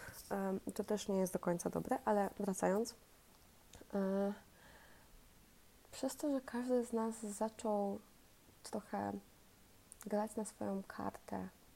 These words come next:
i, i zbierać jak najwięcej tych takich kwiatków, nieważne jakich, nieważne czy mamy na nie uczulenie, czy nie, e, ale, ale je zbieramy, żeby po prostu mieć te kwiatki w swoim worku, e,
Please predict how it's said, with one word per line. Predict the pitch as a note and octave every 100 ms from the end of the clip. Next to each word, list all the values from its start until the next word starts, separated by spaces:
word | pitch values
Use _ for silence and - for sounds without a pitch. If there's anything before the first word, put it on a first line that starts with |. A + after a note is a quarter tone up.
| -
i, | G3 F#3 F#3 -
i |
zbierać | F3+ - G#3 G#3 -
jak | F#3
najwięcej | F#3+ F#3 G3+ G3+ F#3+
tych | F#3+ F#3
takich | F#3 F#3+ -
kwiatków, | - - G#3+ - G3+ B3+
nieważne | C4 E4+ E4
jakich, | C#4+ A#3 F#3+ -
nieważne | G#3 C4 C4 G#3+
czy | -
mamy | G#3 G#3+
na | G3+
nie | G3 G3
uczulenie, | F#3+ - F#3+ G3+ F#3+
czy | -
nie, | F#3+ F#3 G3+ - - - -
e, | G#3+ -
ale, | G#3 -
ale | G#3
je | G3+
zbieramy, | G3 G3+ G3+ G3 F#3
żeby | F3+ F#3 F#3
po |
prostu | - G3+ G3 - F#3 F#3 F3+
mieć | G3+ A3
te | -
kwiatki | F#3 - F3+ - - G3+ A3+
w |
swoim | - - F3+ F3+ F#3
worku, | F3+ E3+ - A3 A#3 C4+ - - -
e, | F#3+